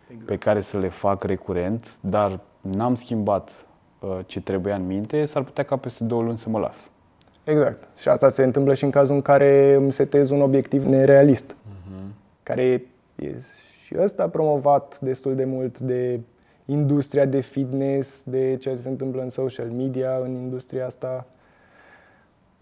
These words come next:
Speaker 1: Se oferă foarte des, uh, niște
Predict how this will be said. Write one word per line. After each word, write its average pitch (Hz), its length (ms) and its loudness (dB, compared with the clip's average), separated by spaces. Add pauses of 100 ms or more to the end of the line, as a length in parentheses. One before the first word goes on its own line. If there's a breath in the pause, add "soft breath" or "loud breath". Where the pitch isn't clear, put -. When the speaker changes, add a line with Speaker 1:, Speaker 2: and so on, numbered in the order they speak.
(280)
Speaker 1:
Se - 160 -2
oferă 165 360 6
foarte 170 400 2
des, 139 540 -2 (180)
uh, 120 100 -12 (360)
niște 117 480 -8